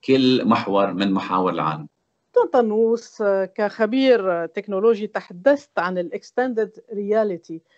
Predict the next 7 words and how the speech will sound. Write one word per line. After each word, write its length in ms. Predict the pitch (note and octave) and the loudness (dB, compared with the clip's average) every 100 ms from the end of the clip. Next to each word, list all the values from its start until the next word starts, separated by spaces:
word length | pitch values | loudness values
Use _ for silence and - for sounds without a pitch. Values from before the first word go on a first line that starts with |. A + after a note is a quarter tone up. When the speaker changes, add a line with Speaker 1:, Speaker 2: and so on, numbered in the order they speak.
| _ - G3 - | _ -10 -10 -4
Speaker 2:
يعني 280 | A3+ A3+ A3 | -2 0 0
باختصار، 880 | G#3+ G#3+ C#4 - E4 - F4+ D4 G#3 G#3 G3+ G3+ - - | -2 -6 -6 -4 -6 0 2 2 -2 -2 -2 -4 -10 -6
ما 200 | A#3 D4+ | -2 0
هي 160 | E4 | 0
الاكستندد 600 | A#3+ - - F#3 F3 E3 | 0 -2 -8 -10 -10 -10
reality؟ 540 | F3 F3 D#3+ D3+ D3+ D3+ _ _ _ _ _ _ _ _ _ _ _ | -4 -4 -4 -8 -12 -16 _ _ _ _ _ _ _ _ _ _ _
Speaker 1:
صحيح، 560 | - - - A2 - | -2 0 0 -2 -8